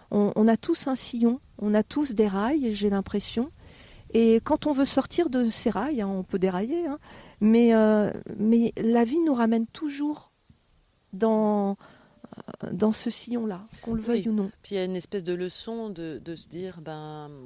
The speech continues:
Speaker 2: quand on est dans l'acceptation, on vit peut-être mieux les choses,
Speaker 1: Oui.
Speaker 2: on peut mieux les transformer
Speaker 1: Oui,
Speaker 2: finalement, parce
Speaker 1: aussi.
Speaker 2: qu'il a fait quelque chose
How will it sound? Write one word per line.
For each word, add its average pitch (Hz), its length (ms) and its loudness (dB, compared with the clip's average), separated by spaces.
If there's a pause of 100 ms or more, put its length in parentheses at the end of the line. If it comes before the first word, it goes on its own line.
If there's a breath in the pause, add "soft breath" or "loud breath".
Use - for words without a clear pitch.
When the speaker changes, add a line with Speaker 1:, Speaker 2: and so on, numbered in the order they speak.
Speaker 2:
quand 165 220 -16
on 170 40 -12
est 165 100 -10
dans 160 120 -8
l'acceptation, 165 720 -10
on 180 40 -10
vit 165 180 -12
peut-être - 380 -12
mieux 180 160 -10
les 170 120 -10
choses, 214 300 -6
Speaker 1:
Oui. 269 180 6
Speaker 2:
on 320 40 6
peut - 60 -2
mieux 190 160 -4
les 180 140 -4
transformer 185 580 -12
Speaker 1:
Oui, 311 60 -14
Speaker 2:
finalement, 285 420 2
parce 247 140 -2
Speaker 1:
aussi. 269 180 0
Speaker 2:
qu'il 147 140 -4
a 135 40 -4
fait 139 240 -12
quelque - 300 -14
chose 139 240 -14